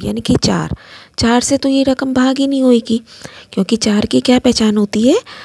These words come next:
Last के दोनों number चार से भाग होने चाहिए। तो चार के टेबल में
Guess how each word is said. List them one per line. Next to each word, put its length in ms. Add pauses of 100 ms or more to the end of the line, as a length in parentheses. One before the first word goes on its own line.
(180)
Last 420
के 160
दोनों 340
number 360 (240)
चार 240
से 200
भाग 240
होने 240
चाहिए। 360 (320)
तो 80
चार 280
के 120
टेबल 280
में 120